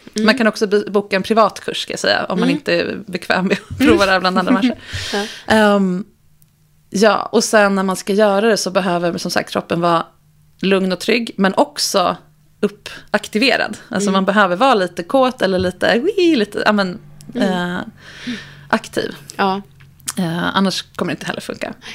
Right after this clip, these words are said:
Speaker 2: Jag kommer inte gå igenom tekniken här nu, för det har vi inte tid med. Och det, som sagt, det finns en kurs. Men
Speaker 1: Mm.
Speaker 2: själva processen, den andliga processen. Sen när man väl bestämmer sig för att göra det så behöver man komma överens om hur,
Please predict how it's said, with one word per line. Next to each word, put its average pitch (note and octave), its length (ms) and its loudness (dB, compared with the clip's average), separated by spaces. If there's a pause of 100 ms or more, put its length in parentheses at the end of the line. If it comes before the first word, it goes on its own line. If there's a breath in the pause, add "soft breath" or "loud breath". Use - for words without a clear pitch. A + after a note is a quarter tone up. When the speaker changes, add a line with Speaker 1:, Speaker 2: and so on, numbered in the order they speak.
(200 loud breath)
Speaker 2:
Jag G#3+ 120 2
kommer B3 120 6
inte A#3 100 2
gå A3 100 6
igenom G#3+ 240 4
tekniken A#3 600 2
här E3 80 -4
nu, E3 100 -2
för F3 100 -2
det F3 60 4
har E3 40 2
vi E3+ 40 -2
inte E3 120 -4
tid B3 260 2
med. A#3 200 2
Och G3 120 -2
det, F#3+ 60 -8
som F#3 140 -6
sagt, - 200 -2
det - 80 -4
finns - 240 -4
en - 100 -6
kurs. - 300 -2
Men A3 260 4
Speaker 1:
Mm. A#3+ 120 -2
Speaker 2:
själva G3+ 240 4
processen, G3 560 -2
den G3 120 0
andliga A3 240 2
processen. - 400 -6 (600 loud breath)
Sen A#3 600 2
när A3+ 140 2
man G3+ 300 0
väl F#3 440 2 (180)
bestämmer F#3 340 -2
sig F#3 120 -4
för F#3 120 -4
att F3+ 80 2
göra A3 360 4
det G3 180 0
så - 120 -8
behöver G3 180 -2
man F#3 120 -2
komma F#3 200 -2
överens F3+ 300 0
om F3 100 -2
hur, F3+ 380 0